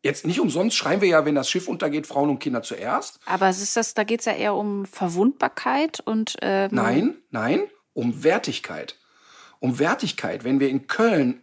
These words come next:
Speaker 1: alle Männer entsorgen, bis auf fünf,
Speaker 2: Mhm.
Speaker 1: und der Rest bleiben Frauen, können wir Köln wieder aufrecht halten.
Speaker 2: Ach so.
Speaker 1: Weil die fünf Jungs kriegen das irgendwie hin. Aber wenn ich jetzt nur drei Frauen habe und ich hab fünfhunderttausend Männer, ist, und jetzt passiert den drei Frauen was,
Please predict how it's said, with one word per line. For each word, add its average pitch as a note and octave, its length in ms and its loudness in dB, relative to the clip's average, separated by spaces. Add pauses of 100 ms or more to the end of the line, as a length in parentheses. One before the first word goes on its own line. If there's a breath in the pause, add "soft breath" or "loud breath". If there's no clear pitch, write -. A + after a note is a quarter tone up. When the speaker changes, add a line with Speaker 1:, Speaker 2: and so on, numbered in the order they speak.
Speaker 1:
alle B3+ 300 4
Männer G3 380 0
entsorgen, A#2+ 440 -2
bis A#2 140 -6
auf - 180 -4
fünf, - 380 0 (180)
Speaker 2:
Mhm. A#3 300 4 (100)
Speaker 1:
und - 80 -2
der C3+ 120 4
Rest D3 180 0
bleiben D3+ 260 0
Frauen, D#3 460 -2 (320 soft breath)
können B2+ 200 -4
wir B2 80 0
Köln D3+ 600 2
wieder B2+ 260 2
aufrecht - 420 -2
halten. - 140 0
Speaker 2:
Ach - 40 4
so. B3+ 120 6
Speaker 1:
Weil C4+ 60 6
die D4 100 0
fünf F#3+ 260 4
Jungs F#3+ 220 0
kriegen F#3+ 160 -4
das E3 80 -2
irgendwie D#3+ 260 2
hin. C#3+ 260 0 (400 loud breath)
Aber D#3+ 240 6
wenn G3 140 2
ich D3+ 80 -2
jetzt D#3+ 180 -4
nur D#3 160 6
drei A#2+ 220 -2
Frauen D4+ 420 4
habe G#2+ 340 -2 (260 soft breath)
und C#3+ 100 2
ich B2+ 80 0
hab - 180 -4 (400)
fünfhunderttausend D3 720 2
Männer, G3 320 4 (260 loud breath)
ist, - 240 -2
und D#3 180 4
jetzt C#3+ 160 -2
passiert - 300 -2
den D4 100 2
drei C#3 180 2
Frauen A#2 320 -2
was, - 300 -4